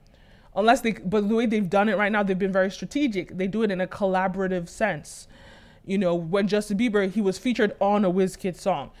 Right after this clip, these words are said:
When he's collaborating, he's not just going out on his own and doing an Afrobeat song. So it's acceptable, 'cause they've learned the mistakes of the past, and they're not gonna do the same mistakes, 'cause they're gonna get canceled.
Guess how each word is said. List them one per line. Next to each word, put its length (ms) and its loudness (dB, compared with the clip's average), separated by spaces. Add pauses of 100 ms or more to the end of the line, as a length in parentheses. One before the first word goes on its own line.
(240)
When 140 0
he's 120 -2
collaborating, 680 0
he's 200 -2
not 240 4
just 180 -2
going 240 4
out 420 2
on 140 -2
his 120 -4
own 180 -2
and 100 -4
doing 180 0
an 60 -6
Afrobeat 440 -6
song. 300 -6 (1400)
So 180 2
it's 120 0
acceptable, 680 0 (160)
'cause 160 4
they've 180 4
learned 320 0
the 80 2
mistakes 420 -2
of 120 -2
the 80 -6
past, 280 -4
and 140 -2
they're 80 0
not 280 0
gonna 180 -4
do 160 -4
the 80 -8
same 260 -6
mistakes, 360 -6
'cause 120 -4
they're 100 -2
gonna 160 0
get 200 -4
canceled. 440 -2